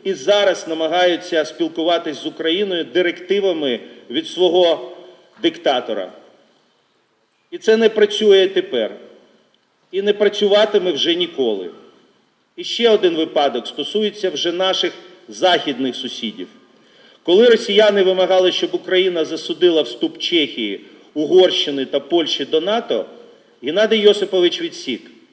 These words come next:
"Хай суверенні країни саме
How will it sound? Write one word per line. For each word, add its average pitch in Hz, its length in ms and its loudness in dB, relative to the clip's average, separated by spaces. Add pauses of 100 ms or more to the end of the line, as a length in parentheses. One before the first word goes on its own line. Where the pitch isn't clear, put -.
(840)
"Хай 196 120 0
суверенні 202 520 4
країни 151 480 0
саме 180 440 -2